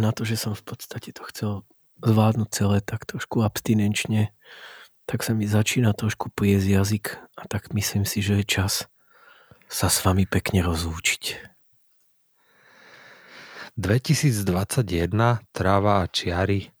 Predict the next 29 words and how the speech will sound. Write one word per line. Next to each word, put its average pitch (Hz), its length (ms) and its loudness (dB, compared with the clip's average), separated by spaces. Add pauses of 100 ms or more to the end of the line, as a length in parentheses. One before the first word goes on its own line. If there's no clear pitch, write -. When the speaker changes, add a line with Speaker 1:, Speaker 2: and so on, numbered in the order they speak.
Speaker 2:
a 85 480 -4 (160)
ďakujeme 101 680 0
za 98 160 2
pozornosť 95 920 0
a 82 320 0
dúfam, 98 400 0
že 90 160 0
zostanete 95 560 2
s - 80 -4
nami 92 240 2
celý 95 320 0
tento 92 400 0
rok 82 400 -2 (560)
a 82 560 0 (800)
že - 160 -4
vám 87 200 2
pôjde 92 280 0
kartička 95 640 0
minimálne - 800 0
<laughs> - 80 -12
tak 113 240 2
ako - 160 -2
Zixovi 98 560 0
v - 80 -8
prvej 87 400 0
relácii. 90 640 2 (2250)
Speaker 1:
Ja 113 120 4
sa 123 160 0
teda 104 400 2